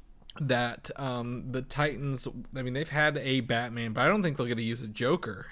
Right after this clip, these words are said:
in the, in their show. Um, y-, I, it could be, like, a, a, their version of it, maybe, like, a red herring, if you will, um, that someone else is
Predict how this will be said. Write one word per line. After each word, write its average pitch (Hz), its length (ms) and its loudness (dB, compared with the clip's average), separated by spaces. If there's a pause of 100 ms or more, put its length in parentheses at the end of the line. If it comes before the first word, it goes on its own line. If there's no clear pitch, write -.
in 113 160 -4
the, 110 100 -4
in 113 160 -4
their 101 140 -4
show. 98 420 -8 (540)
Um, 107 600 -2
y-, 123 260 -6
I, - 140 0
it 143 200 -4
could 147 140 2
be, 143 120 6
like, 131 200 2
a, 120 40 4
a, 117 440 0
their 123 300 0
version 147 320 2
of 156 120 2
it, 165 80 0
maybe, 127 200 0
like, 123 140 2
a 117 60 2
red 113 260 0
herring, 147 600 0
if 165 140 -6
you 175 120 0
will, 170 400 -2
um, 123 200 -2
that 113 120 -8
someone 123 260 0
else 123 200 -4
is 127 220 -4